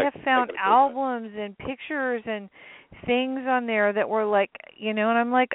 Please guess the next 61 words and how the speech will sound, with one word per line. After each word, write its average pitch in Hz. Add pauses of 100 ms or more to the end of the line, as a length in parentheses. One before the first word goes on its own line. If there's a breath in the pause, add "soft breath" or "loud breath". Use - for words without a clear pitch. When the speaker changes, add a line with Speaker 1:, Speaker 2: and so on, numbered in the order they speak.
Speaker 2:
"Oh 320
my 392
God, 403 (120)
Spencer, 381
it 196
was 233 (100)
five 277
years 320
ago 285 (100)
today." 302
Speaker 1:
Well, 320
you, 320 (140)
you 339
know 339
Speaker 2:
You 349
Speaker 1:
what? 240
Speaker 2:
know? 262
Speaker 1:
I 294
mean, 147
you, 147
you 147
overlooked 160
something 147
that 98
was 107
really, 127
and 117
you 120
know 143
about 95
this. 90 (220)
I 147 (200)
started 135
with 98
you 101
in 110
two 107
thousand 117
ten, 185 (100)
five 113
years 170
ago. 160
Speaker 2:
I 254
know, 262 (300)
I 220
know, 233
Speaker 1:
That's -
Speaker 2:
and -
here 233
Speaker 1:
big 220
Speaker 2:
we 220
Speaker 1:
time. 220
Speaker 2:
are. 233
Speaker 1:
That's 196
big 370 (120)
time. 87
That's 147
big 233
time. 120
Speaker 2:
You 220
know? 220